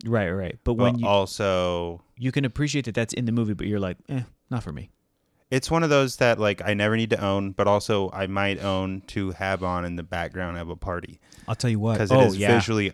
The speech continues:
Speaker 2: awesome.
Speaker 1: I'll tell you what. And
Speaker 2: And
Speaker 1: if they ever
Speaker 2: very interesting and also ugly at times, but beautiful at
Speaker 1: Yeah.
Speaker 2: times.
Speaker 1: Way better than Jupiter Ascending.
Speaker 2: Oh my God.
Speaker 1: That movie was really bad.
Speaker 2: It was awful.
Speaker 1: At, at a story
Speaker 2: I was
Speaker 1: level.
Speaker 2: expecting it to be fun,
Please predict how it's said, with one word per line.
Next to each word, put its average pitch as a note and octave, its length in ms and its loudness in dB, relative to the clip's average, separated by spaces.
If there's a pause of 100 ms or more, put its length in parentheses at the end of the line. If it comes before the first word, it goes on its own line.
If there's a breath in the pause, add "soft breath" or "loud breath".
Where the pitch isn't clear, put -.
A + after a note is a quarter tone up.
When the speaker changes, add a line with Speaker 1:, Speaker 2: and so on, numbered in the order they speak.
Speaker 2:
awesome. F#2 520 -2 (120)
Speaker 1:
I'll G#2+ 60 -8
tell - 140 -4
you G#2+ 40 -2
what. G#2+ 180 -4
And - 80 -4
Speaker 2:
And G#2 80 0
Speaker 1:
if F#2+ 100 -4
they G#2+ 160 0
ever B2+ 240 0
Speaker 2:
very A2+ 320 2
interesting G#2 540 -2
and F#2 120 -6
also F#2+ 500 -4
ugly F#2+ 400 -4
at E2 100 -8
times, F#2 440 -4
but - 320 -10
beautiful F#2 580 -6
at - 120 -12
Speaker 1:
Yeah. G2+ 160 -2
Speaker 2:
times. F2+ 320 -4 (640 soft breath)
Speaker 1:
Way C3 180 0
better G#2+ 200 -2
than F#2 140 -6
Jupiter F#2+ 340 -6
Ascending. E2+ 440 -8 (180)
Speaker 2:
Oh A#2+ 80 -12
my F2+ 240 -12 (280)
God. F2+ 400 -6
Speaker 1:
That A#2+ 160 -10
movie G#2 240 -6
was E2 260 -10
really A2 300 -4
bad. G2+ 360 -10
Speaker 2:
It B2+ 140 -4
was A#2+ 440 -6 (200)
awful. - 500 -10
Speaker 1:
At, A#2+ 140 -8
at A2+ 140 -4
a G2+ 40 -4
story F#2+ 380 -4
Speaker 2:
I B2 100 8
was E3+ 100 2
Speaker 1:
level. D#3 40 0
Speaker 2:
expecting A2+ 360 -2
it G#2+ 60 -2
to G2 60 -10
be F2 100 -10
fun, E2+ 480 -6